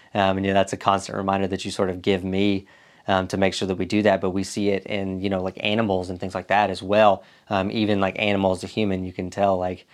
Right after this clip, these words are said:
if, if you've had a dog, <laughs> like, those days that you're sick, they can kind of pick up on that.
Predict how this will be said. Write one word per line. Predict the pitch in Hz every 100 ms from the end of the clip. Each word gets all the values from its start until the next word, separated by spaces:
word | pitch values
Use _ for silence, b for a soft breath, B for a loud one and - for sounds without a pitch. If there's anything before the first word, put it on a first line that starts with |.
| b
if, | - -
if | 123 101 90 _
you've | - 101
had | 95 95
a | 95
dog, | 101 107 98 92 -
<laughs> |
like, | 107 - B B -
those | 98
days | 104 104 95
that | 98
you're | 104
sick, | 92 - 107 98 -
they | 101
can | 101 101
kind | 104
of | 101 -
pick | 107
up | 107 101
on | 104 98
that. | 98 98 -